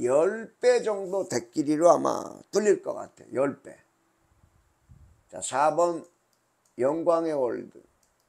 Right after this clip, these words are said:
팔 번 미라클 한강. 둘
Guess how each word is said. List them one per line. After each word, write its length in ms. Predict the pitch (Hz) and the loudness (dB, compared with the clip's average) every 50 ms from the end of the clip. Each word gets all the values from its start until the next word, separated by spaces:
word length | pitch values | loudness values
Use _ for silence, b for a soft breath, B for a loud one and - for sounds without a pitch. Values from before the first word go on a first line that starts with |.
| _ _ _ _ _ _ _ _ _ _ _ _ _ _ _ _ _ _ _ _ _ _ _ _ _ _ _ _ _ _ _ _ _ _ _ _ _ _ _ _ _ _ _ _ _ _ _ _ _ _ _ _ _ _ _ _ _ | _ _ _ _ _ _ _ _ _ _ _ _ _ _ _ _ _ _ _ _ _ _ _ _ _ _ _ _ _ _ _ _ _ _ _ _ _ _ _ _ _ _ _ _ _ _ _ _ _ _ _ _ _ _ _ _ _
팔 240 | - - 196 175 196 | -8 -4 -4 0 2
번 440 | 170 156 131 120 120 135 160 - - _ _ _ _ _ _ _ _ _ | 4 4 4 2 0 -4 -8 -12 -16 _ _ _ _ _ _ _ _ _
미라클 640 | _ - 113 131 143 147 - 185 - - 165 156 147 131 | _ -6 -4 0 2 2 2 0 -4 -8 -10 -10 -8 -10
한강. 380 | 127 120 107 - - - - _ _ _ _ _ _ _ _ _ _ _ _ _ _ _ _ _ _ _ _ _ _ _ _ _ _ _ _ _ _ _ _ _ _ _ _ _ _ _ _ _ _ _ _ _ _ _ _ _ _ _ _ _ _ _ _ _ _ _ _ _ _ _ _ _ _ _ _ _ _ _ _ _ _ _ _ _ _ _ _ _ _ _ _ _ _ _ _ _ _ _ | -12 -14 -14 -14 -16 -18 -18 _ _ _ _ _ _ _ _ _ _ _ _ _ _ _ _ _ _ _ _ _ _ _ _ _ _ _ _ _ _ _ _ _ _ _ _ _ _ _ _ _ _ _ _ _ _ _ _ _ _ _ _ _ _ _ _ _ _ _ _ _ _ _ _ _ _ _ _ _ _ _ _ _ _ _ _ _ _ _ _ _ _ _ _ _ _ _ _ _ _ _
둘 360 | - - 180 220 247 254 - | 0 2 2 2 2 -2 -4